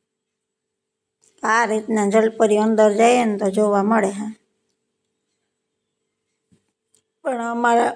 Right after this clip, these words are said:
પાડોશી ગયા તા, ઈ તા કહેતા તા કે અંદર જાય હો ને તો ગરમીમાં બફાઈ જાય હો ને, કે એનો જે આગળ વયા ગયા હે ને, ઈની ટિકિટ આગળ ઈ હે, ઈ જ ને જ બધું જોવા મળી હે. બાકી તો બધાયના મુંડા જોવા જાવું એવું હે.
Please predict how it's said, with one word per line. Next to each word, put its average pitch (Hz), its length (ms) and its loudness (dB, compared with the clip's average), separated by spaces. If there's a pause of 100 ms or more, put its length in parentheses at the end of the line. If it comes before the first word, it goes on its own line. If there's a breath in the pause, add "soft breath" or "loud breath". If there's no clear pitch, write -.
(560)
પાડોશી 254 420 -4
ગયા 262 220 2
તા, 247 100 2
ઈ 247 160 2
તા 240 120 0
કહેતા 262 320 0
તા 226 180 -2
કે 226 60 0
અંદર 233 360 2
જાય 254 260 2
હો 269 100 2
ને 247 100 -2
તો 214 120 0
ગરમીમાં 226 500 0
બફાઈ 240 360 -2
જાય 254 180 2
હો 262 100 0
ને, 233 180 -4
કે 220 120 -4
એનો 208 260 -2 (160)
જે 214 180 2
આગળ 220 380 2 (1200 soft breath)
વયા 247 280 2
ગયા 269 280 0
હે 285 200 -2
ને, 247 160 -4
ઈની 240 320 -2
ટિકિટ 240 380 0
આગળ 233 360 2
ઈ 254 140 0
હે, 240 100 4
ઈ 240 160 2
જ 208 200 -10
ને 226 240 -2
જ 202 100 -8 (240)
બધું 214 420 -2
જોવા 220 300 2
મળી 233 280 -2
હે. 202 100 -2
બાકી 214 320 -2
તો 214 120 -2
બધાયના 208 400 0
મુંડા 214 360 0
જોવા 208 300 0
જાવું 208 340 0
એવું 202 280 -4
હે. 247 140 -4